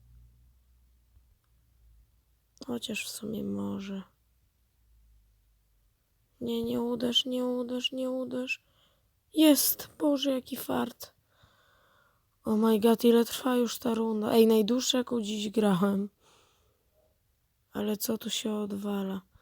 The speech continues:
Muszę wytrzymać pięćdziesiąt sekund. Dobra. O tak. No.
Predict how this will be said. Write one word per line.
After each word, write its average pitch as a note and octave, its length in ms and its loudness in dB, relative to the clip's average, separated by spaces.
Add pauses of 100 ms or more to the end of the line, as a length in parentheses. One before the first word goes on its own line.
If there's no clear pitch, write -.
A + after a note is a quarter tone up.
(460)
Muszę - 240 -2
wytrzymać G#3+ 540 -6
pięćdziesiąt G#3 640 -8
sekund. G3 640 -8 (160)
Dobra. G3+ 400 -8 (920)
O G3 120 -12
tak. G3+ 300 -12 (3750)
No. F#3+ 640 -4